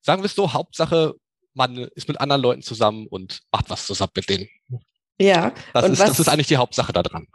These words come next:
Speaker 1: Das, welches Spiel ist mir eigentlich gar nicht so wichtig.
Speaker 2: Und gibt's einen, äh, Favoriten, ein Lieblingsspiel?
Speaker 1: Äh,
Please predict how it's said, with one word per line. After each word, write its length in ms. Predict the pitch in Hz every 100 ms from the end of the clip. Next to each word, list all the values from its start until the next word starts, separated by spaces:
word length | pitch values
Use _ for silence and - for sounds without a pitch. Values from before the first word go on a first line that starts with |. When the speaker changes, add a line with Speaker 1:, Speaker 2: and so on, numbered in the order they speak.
| 123 131
Speaker 1:
Das, 260 | - - 120
welches 220 | 156 156
Spiel 240 | - 156
ist 160 | 127 -
mir 80 | 110
eigentlich 160 | 95
gar 100 | - 87
nicht 100 | -
so 100 | -
wichtig. 280 | 107 - _ _ _ _ _ _ _ _
Speaker 2:
Und 320 | 185 190 190
gibt's 220 | 190 -
einen, 500 | - 180 175 175 175
äh, 180 | 175 170
Favoriten, 520 | 165 185 160 175 277 381 403
ein 240 | - 190 185
Lieblingsspiel? 760 | 220 247 240 - - 240 302 440 _ _ _ _ _ - - - - - - _ _ _
Speaker 1:
Äh, 560 | 139 139 135 135 131